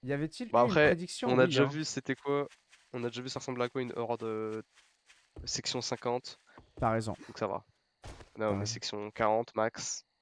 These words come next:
Speaker 1: C'est la prochaine horde qui fait peur, pas celle-là, c'est ça que tu dis.
Speaker 2: Oh, pas forcément.
Speaker 1: Ouh.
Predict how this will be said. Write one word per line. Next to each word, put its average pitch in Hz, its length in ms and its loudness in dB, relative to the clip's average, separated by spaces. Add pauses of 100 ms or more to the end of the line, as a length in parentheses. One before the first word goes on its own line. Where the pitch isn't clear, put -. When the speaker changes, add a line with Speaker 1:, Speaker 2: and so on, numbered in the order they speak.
(240)
Speaker 1:
C'est - 140 0
la 131 80 8
prochaine 160 420 2
horde 143 220 2
qui 127 120 -8
fait 131 140 -2
peur, 123 220 0
pas 135 140 -2
celle-là, 110 340 -2
c'est - 120 -10
ça 117 140 -8
que - 60 -20
tu - 140 -10
dis. 104 200 -8 (1200)
Speaker 2:
Oh, 175 280 -8
pas 131 100 -2
forcément. - 420 -14 (1900)
Speaker 1:
Ouh. 135 1000 0